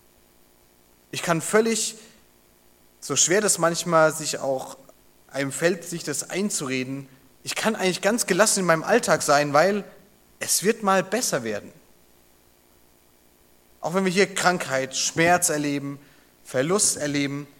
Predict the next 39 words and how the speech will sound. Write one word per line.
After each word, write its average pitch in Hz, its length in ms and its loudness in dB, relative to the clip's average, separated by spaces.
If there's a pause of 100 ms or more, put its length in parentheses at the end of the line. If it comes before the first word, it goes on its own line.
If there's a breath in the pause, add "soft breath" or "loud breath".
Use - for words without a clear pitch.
(200)
es 131 320 -4
wird 226 260 0
mal 156 280 2
anders 175 440 -2
werden. 90 280 -10 (880)
Und 127 80 -6
das 180 80 0
ist 180 80 -4
dann 175 100 4
keine 165 220 2
Vorfreude 196 600 6
mehr, 170 200 2
sondern 151 360 0 (320 loud breath)
eine 156 180 0
Gelassenheit, 147 720 0
die 147 60 -12
diese 131 340 -6
Hoffnung 151 360 -2
auf 117 120 -6
das - 260 -10
ewige 139 360 -4
Leben 113 360 -8 (420 soft breath)
uns - 260 -6
heute 123 240 -4
schon 117 240 -6
bringen 113 240 -8
kann. 104 180 -14 (1600 soft breath)
Jesus 202 320 4
selbst 196 320 6
sagt, 175 340 6
„Trachtet 196 500 2
zuerst 180 400 2
nach 160 160 0
dem 160 160 0
Reich 143 300 0
Gottes, 185 480 2
nach 117 140 -10
seiner 135 300 -4
Gerechtigkeit.“ 123 920 -6